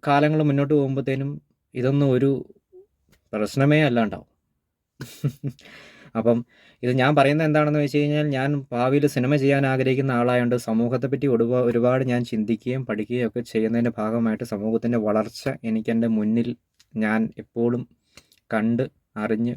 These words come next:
വീക്ഷിച്ച് പഠിച്ചുകൊണ്ടിരിക്കുന്നതാണ്. അതിൻ്റെ ഫലമായിട്ടാണ് സമൂഹത്തിൻ്റെ പോക്ക് എനിക്ക് കറക്റ്റായിട്ട് കിട്ടുന്നത്. അതിനനുസരിച്ചാണ്, ആ, ഞാൻ എൻ്റെ കാര്യങ്ങളെല്ലാം മുന്നോട്ട് നീക്കുന്നത്.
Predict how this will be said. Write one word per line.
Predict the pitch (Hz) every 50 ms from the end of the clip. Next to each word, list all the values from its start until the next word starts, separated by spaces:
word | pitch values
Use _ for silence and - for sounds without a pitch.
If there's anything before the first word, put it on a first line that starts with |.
| -
വീക്ഷിച്ച് | 107 110 107 - - 120 113 - - 131 - -
പഠിച്ചുകൊണ്ടിരിക്കുന്നതാണ്. | 110 110 104 - 123 123 120 113 104 104 101 101 101 98 95 95 107 - _ _ _ _ _ _ _ _
അതിൻ്റെ | 120 113 113 120 113 120
ഫലമായിട്ടാണ് | 113 117 117 117 120 117 110 117 110 110 113 113 - 110
സമൂഹത്തിൻ്റെ | 107 107 107 113 110 117 117 113 107 -
പോക്ക് | 110 107 104 - - - - - 120
എനിക്ക് | 107 107 107 104 -
കറക്റ്റായിട്ട് | 104 104 98 - - 107 101 98 - - - _ _ _ _ _ _ _ _ _ _ _ _ _
കിട്ടുന്നത്. | - 117 - 113 110 101 - - - -
അതിനനുസരിച്ചാണ്, | 107 107 107 110 110 110 - 113 113 104 113 110 107 107 117 - _ _ _ _ _ _ _ _ _ _ _ _ _ _ _ - _ _ _ - 113 104
ആ, | 101 101 104 101 101 101 101 98 98 101
ഞാൻ | 101 101 104
എൻ്റെ | 101 101 104 104
കാര്യങ്ങളെല്ലാം | 101 101 104 104 104 104 104 104 101 98
മുന്നോട്ട് | 95 98 107 107 104 - 107 101
നീക്കുന്നത്. | 95 90 85 - 92 92 - -